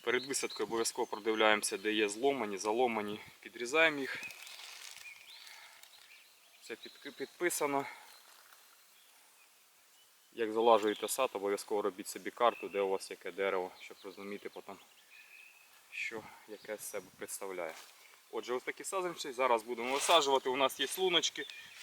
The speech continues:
Кожну луночку ми даємо один-два відра перегноя, перемішуємо з земелькою і висаджуємо туди деревце. Буром пробурення, ось бачите, якраз чітко під деревце. Отакі корінці, де сильно здорові, що заворачуються, їх краще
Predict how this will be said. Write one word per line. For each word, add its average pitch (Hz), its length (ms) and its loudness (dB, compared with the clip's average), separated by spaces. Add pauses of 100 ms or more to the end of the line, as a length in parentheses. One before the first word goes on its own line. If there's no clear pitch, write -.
Кожну 143 300 2
луночку 131 460 0
ми 127 120 -2
даємо 127 340 8
один-два 120 440 4
відра 117 280 4
перегноя, 156 580 2
перемішуємо 139 640 -4
з - 20 -8
земелькою 131 600 -2
і 147 60 -10
висаджуємо 120 540 -4
туди 113 220 -4 (640)
деревце. 110 480 -4 (680)
Буром 113 260 -6
пробурення, 135 500 -6
ось 104 60 -8
бачите, 120 300 -2
якраз - 320 -12 (160)
чітко - 380 -16
під 101 100 -20
деревце. 127 440 -2 (420)
Отакі - 280 -8
корінці, 165 400 6
де 151 100 4
сильно 156 280 4
здорові, 165 340 6
що - 120 -2
заворачуються, 123 640 6
їх 131 140 -10
краще 120 340 -2